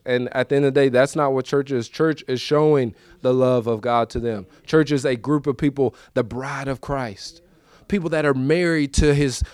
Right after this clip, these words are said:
uh, to his, uh, to the things of God. People that are married to his love. People that are married to this firm persuasion that God is who he said he is,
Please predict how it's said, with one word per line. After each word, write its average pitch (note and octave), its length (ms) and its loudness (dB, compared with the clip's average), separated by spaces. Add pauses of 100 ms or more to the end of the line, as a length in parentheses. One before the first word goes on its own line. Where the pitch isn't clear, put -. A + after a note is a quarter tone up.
uh, A#2 200 0
to C#3 200 4
his, C3+ 320 0 (160)
uh, A2+ 240 0
to - 120 -6
the B2+ 120 0
things C#3+ 260 -2
of B2 60 -6
God. B2 180 2
People E3 200 -2
that D3+ 140 4
are C3+ 140 6 (160)
married D3+ 540 0
to D3+ 100 -2
his C3 180 0
love. C3 220 0
People D#3+ 280 -4
that C#3+ 140 4
are C3 140 6 (160)
married D3+ 460 2
to - 100 10
this C3+ 220 0
firm D3+ 260 2
persuasion C3 520 -2
that G#2+ 140 -4
God A#2+ 240 2
is G#2+ 120 0
who B2 100 4
he A2 80 0
said A#2+ 260 0
he A#2 120 -2
is, G2+ 180 -6